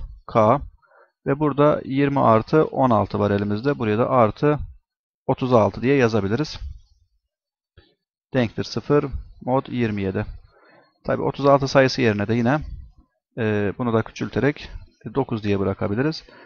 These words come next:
E, bütün denkliği biz, e, burada dokuzla sadeleştirebiliriz. Eksi K artı bir denktir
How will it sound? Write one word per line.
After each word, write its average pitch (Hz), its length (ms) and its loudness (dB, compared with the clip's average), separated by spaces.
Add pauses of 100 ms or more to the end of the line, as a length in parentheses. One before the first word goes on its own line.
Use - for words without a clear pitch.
(640)
E, - 60 -18 (300)
bütün 175 400 -6
denkliği 165 380 -2
biz, 185 260 -2 (200)
e, 120 280 2 (540)
burada 156 580 4
dokuzla 127 360 2
sadeleştirebiliriz. 120 1080 2 (880)
Eksi 131 260 -2
K 143 300 6
artı 107 440 2 (280)
bir 143 460 0 (640)
denktir 135 680 0